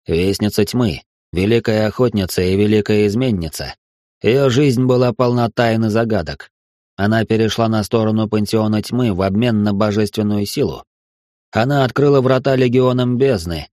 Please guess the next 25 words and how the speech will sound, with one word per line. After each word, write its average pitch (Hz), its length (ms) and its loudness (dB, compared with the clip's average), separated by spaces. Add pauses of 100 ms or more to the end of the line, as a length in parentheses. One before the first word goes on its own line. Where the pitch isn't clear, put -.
(140)
вступившим 104 680 -2
в 98 80 -2
верхние 101 400 -2
миры". 95 320 -4 (1000)
"К - 80 -20
тому 165 240 0
же 131 140 0
эта 135 240 0
особа 143 320 2
была 127 240 2
чертовски 143 640 0
изобретательна", 131 840 0 (360)
добавила 87 540 -2
Моргана. 87 540 -4 (380)
"Сети 143 420 -2
Исиды 131 520 -2 (220)
и 127 100 -2
сотни 143 360 -2
других 135 440 0
мощных 127 400 -2
артефактов 120 680 -2
говорят 139 420 -2
сами 135 260 0
за 127 120 0
себя". 110 380 -2